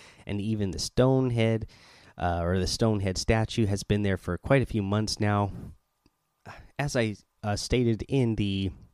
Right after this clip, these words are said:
Daily Fortnite Discord, I feel like because of World Cup, there's a lot of players who are, who haven't played in a long time who are getting back into Fortnite, and there's a lot of players who, uh, you know, have extra ex-,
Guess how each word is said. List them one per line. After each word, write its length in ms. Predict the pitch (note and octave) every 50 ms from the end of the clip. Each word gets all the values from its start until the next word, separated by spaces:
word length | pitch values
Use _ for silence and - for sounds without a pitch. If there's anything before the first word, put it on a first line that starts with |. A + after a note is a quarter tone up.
| - -
Daily 220 | G#2+ G#2+ G#2+ G2+
Fortnite 380 | - - G2+ F2 F2 E2+ D2+ -
Discord, 420 | D3 D3+ - - - A2 G#2+ G#2 - - - - - - -
I 60 | A#2+
feel 240 | - - E3 E3+ D#3+
like 240 | D3+ C#3+ C#3 C3+ _ _
because 320 | - G#2 - - A#2 A2+ -
of 160 | G#2+ F#2+ G2
World 300 | G2 G2 G2 F#2 F#2 -
Cup, 260 | - D3+ E3 - _
there's 220 | - G2 G2+ G2 G#2
a 40 |
lot 220 | G2 G2+ F#2+ F2+ F2
of 80 | -
players 300 | - A2 G#2 G#2 G2+ G2
who 140 | - G#2 G2
are, 120 | F#2+ F#2 F2 F2 - - - - - _ _ -
who 140 | - D#3 C3+
haven't 340 | A#2+ A2+ G2+ F#2 F2+ -
played 380 | - - - D#3 D#3 D#3 D#3 D3
in 120 | - -
a 60 | G#2 G#2
long 220 | G#2 G2 G2 F#2+
time 320 | - - B2 B2 B2 A2+
who 120 | G2+ A#2 G#2+
are 80 | G2
getting 240 | F#2+ F#2 F#2+ F#2 F#2
back 240 | E2+ - E2 - -
into 560 | - F#3 F#3+ F3+ E3 - - D3+ C#3 C#3 C#3 C3 - - - - - _ _ _ _ _ - -
Fortnite, 520 | - C3 B2+ A#2 A2 A#2 A#2 A#2 A2+ - - _ _ _ _ _ _ _ _ _ _ _ _ _
and 140 | - F3 E3+
there's 140 | E3+ D#3 C#3+
a 60 | C#3+
lot 160 | C#3 C3+ B2
of 80 | A#2+ -
players 340 | - A2 G#2+ G#2+ G#2+ G#2 -
who, 400 | - A2 G#2+ G#2+ G#2 G#2 F#2+ - -
uh, 320 | G2+ F#2+ F2+ F2 F2 F2 - - _ _ _ _ _ _ _ _ _ _ _ _ - - - - _ _ _ _ - - -
you 140 | - A#2+ G2+
know, 240 | F2 F2 F#2+ G#2 - _ _ _ - E3+ C3+ -
have 240 | - G2 F#2+ F#2 F2+ F2+
extra 380 | - B2+ - - - - C#3
ex-, 220 | - - F#3+ -